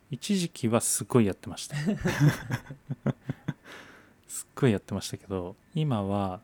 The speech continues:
年も年なので、えー、どっちかっていうと、チューブ系のトレーニングとか、ダンベル使うっ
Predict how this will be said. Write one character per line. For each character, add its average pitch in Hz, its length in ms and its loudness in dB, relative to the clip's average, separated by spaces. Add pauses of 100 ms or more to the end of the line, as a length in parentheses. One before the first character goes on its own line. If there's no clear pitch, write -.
(180)
年 - 240 0
も 123 120 2
年 - 240 -8
な 87 100 -6
の 82 140 -12
で、 92 300 -8 (260)
え 104 160 -8 (240)
ー、 110 120 -4
ど 101 120 -4
っ - 60 -8
ち - 100 -14
か 139 100 0
っ - 40 -12
て - 100 -2
い - 20 -2
う - 20 -10
と、 92 260 -6 (160)
チ - 140 4
ュ 165 40 8
ー 151 40 6
ブ 147 100 4
系 151 180 4
の 143 100 2
ト 151 100 4
レ 139 80 6
ー - 40 6
ニ 95 100 2
ン 82 40 -6
グ - 80 -10
と - 80 -16
か、 - 240 -12 (520)
ダ 113 120 -2
ン 165 140 -2
ベ 202 120 -2
ル 196 120 -2
使 - 260 -6
う 185 60 -2
っ 185 40 -10